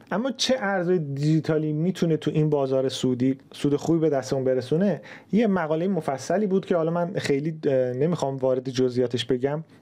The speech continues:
بشم و اینا، فقط خیلی سریع بهتون بگم که حالا ارزهای دیجیتالی که مخصوصاً قابلیت اسمارت کانترکت دارن و دکس هم دارن، یعنی صرافی غیر متمرکز دارن و یه شرایطی برای استیک کردن، فارمینگ دارن که مردم می‌تونن همون ارز رو بردارن ببرن تو دکس، مثلاً فارم کنن، استیک کنن.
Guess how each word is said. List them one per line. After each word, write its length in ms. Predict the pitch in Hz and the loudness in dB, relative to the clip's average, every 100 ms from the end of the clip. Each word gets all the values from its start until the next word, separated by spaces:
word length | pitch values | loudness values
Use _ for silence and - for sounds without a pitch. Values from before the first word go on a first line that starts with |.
| - | -2
بشم 280 | 123 131 127 | 0 0 0
و 40 | |
اینا، 320 | 127 127 147 | 0 0 0
فقط 300 | 170 160 180 | 0 -2 -2
خیلی 220 | - 196 196 | 0 0 0
سریع 300 | - 160 185 | 0 0 2
بهتون 300 | 170 175 170 | 0 0 0
بگم 260 | 170 175 | 0 0
که 240 | 175 175 180 - - - - | 0 -2 -2 -12 -18 -14 -2
حالا 180 | 131 160 | 0 0
ارزهای 640 | 160 135 135 135 151 151 | -2 -2 0 2 2 0
دیجیتالی 520 | 135 123 123 131 151 | -2 -2 -2 0 -2
که 140 | 151 147 120 - | -2 -4 -6 -8
مخصوصاً 640 | 131 135 - 147 147 147 143 - - 120 - | -4 -4 -2 -2 0 -2 -6 -14 -16 -16 -6
قابلیت 440 | 127 120 120 120 | -4 -2 -2 0
اسمارت 360 | 135 127 123 113 | -2 0 -2 -2
کانترکت 440 | 123 113 - 175 | -4 -2 -2 -2
دارن 340 | - 180 185 190 - - - | 0 0 -2 -6 -12 -20 -6
و 360 | 123 123 117 110 - | -2 0 -2 -4 0
دکس 320 | 156 160 - | 0 0 -8
هم 220 | 135 127 | -4 -2
دارن، 280 | 120 165 170 | 0 0 0
یعنی 120 | 135 | -2
صرافی 320 | 127 123 117 127 | 0 -2 -2 0
غیر 180 | 131 | 0
متمرکز 480 | 117 110 110 107 160 | -2 -2 -2 0 0
دارن 280 | 147 202 214 | 0 0 0
و 80 | 170 | -2
یه 220 | 156 202 240 - - - 127 | 0 -2 -4 -16 -18 -6 -2
شرایطی 400 | 151 151 165 180 | 0 0 0 0
برای 240 | 160 185 | 0 0
استیک 280 | 156 - 135 | -2 -2 -2
کردن، 320 | 143 135 151 | -2 0 -2
فارمینگ 500 | 151 139 131 147 180 | -2 -2 0 0 2
دارن 260 | 180 175 170 | 2 0 0
که 120 | 156 | 0
مردم 360 | 139 127 131 | 0 0 0
می‌تونن 580 | 151 190 151 156 165 156 | -2 -2 -4 -2 0 0
همون 260 | 143 160 160 | 0 -2 0
ارز 260 | 156 151 | -2 0
رو 80 | 147 | 0
بردارن 360 | 147 143 139 139 | 0 0 0 0
ببرن 220 | 135 139 | 0 0
تو 140 | 127 | -2
دکس، 340 | 123 147 156 - | 0 0 0 -4
مثلاً 180 | 127 131 | -4 -2
فارم 320 | - 147 165 | -2 -2 -2
کنن، 300 | 165 160 156 | -4 -4 -4
استیک 320 | 120 - 160 | -2 -2 -2
کنن. 300 | - 185 | -4 -4